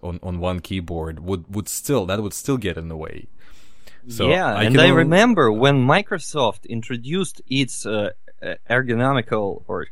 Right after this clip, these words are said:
Speaker 2: how was it called? I don't remember. I think it was called ergonomical keyboard. Uh, it was, uh, you could separate it. Uh, it was, uh, divided
Speaker 1: Oh,
Speaker 2: in half.
Speaker 1: I remember that. I remember seeing an
Speaker 2: Yeah,
Speaker 1: ad
Speaker 2: and
Speaker 1: for it
Speaker 2: I,
Speaker 1: in the
Speaker 2: I
Speaker 1: magazine.
Speaker 2: actually still have it somewhere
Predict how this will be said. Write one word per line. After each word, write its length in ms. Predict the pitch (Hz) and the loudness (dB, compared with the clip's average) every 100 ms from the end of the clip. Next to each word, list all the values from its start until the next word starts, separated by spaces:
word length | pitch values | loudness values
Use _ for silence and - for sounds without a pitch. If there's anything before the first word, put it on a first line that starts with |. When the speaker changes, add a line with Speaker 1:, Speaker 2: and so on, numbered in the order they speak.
| - - | -12 -4
Speaker 2:
how 140 | 104 104 | 0 2
was 220 | 98 98 | 0 -2
it 100 | 90 | -4
called? 240 | - 95 95 | -4 -2 -2
I 40 | |
don't 240 | 92 92 90 | -4 -4 -4
remember. 480 | 95 98 82 71 - - | -4 -4 -6 -6 -10 -6
I 100 | 107 | -6
think 240 | 104 131 104 | 0 -2 -2
it 120 | - | -6
was 140 | 101 | -6
called 280 | - 107 104 | -2 -4 -2
ergonomical 600 | 110 107 113 110 110 101 | -2 0 2 2 2 -4
keyboard. 560 | 95 - 110 104 80 - - - - - - - - | -2 0 4 4 4 -2 -10 -14 -14 -12 -12 -12 2
Uh, 380 | 110 110 113 113 - | 6 8 8 8 8
it 240 | 147 151 | 6 6
was, 420 | 139 160 147 - - - 113 | 6 6 6 4 -2 -2 4
uh, 440 | 120 113 110 104 - - - - | 6 6 6 2 -2 -12 -14 -8
you 240 | - 143 170 | 4 6 8
could 160 | 185 | 6
separate 580 | - 180 147 139 156 143 | 6 6 8 8 8 6
it. 220 | 107 - - | 0 -2 -4
Uh, 60 | |
it 460 | 107 104 - 110 117 | 0 0 0 -4 4
was, 400 | 120 117 110 110 | 6 6 4 -2
uh, 460 | - 107 104 101 98 - | -2 0 2 0 -4 -8
divided 540 | - 127 110 127 131 120 | 2 4 6 6 6 6
Speaker 1:
Oh, 80 | |
Speaker 2:
in 100 | 110 | 4
half. 320 | 104 - 131 131 | 4 6 6 6
Speaker 1:
I 40 | |
remember 400 | 120 107 92 95 | 4 0 0 0
that. 220 | 98 113 123 | 2 0 2
I 40 | |
remember 220 | 135 143 | 2 2
seeing 220 | 139 143 135 | 0 -2 0
an 60 | |
Speaker 2:
Yeah, 160 | 123 143 | 2 2
Speaker 1:
ad 80 | 143 | 4
Speaker 2:
and 120 | 123 | 6
Speaker 1:
for 40 | 139 | 8
it 40 | |
Speaker 2:
I, 40 | |
Speaker 1:
in 100 | 170 | 6
the 60 | - | 4
Speaker 2:
I 20 | |
Speaker 1:
magazine. 200 | 147 165 | 6 6
Speaker 2:
actually 280 | 233 226 226 | 6 4 2
still 240 | - 240 226 | 0 0 0
have 280 | 156 190 202 | 4 4 4
it 100 | 123 | 0
somewhere 600 | - 135 120 110 95 85 | 0 0 2 2 2 -2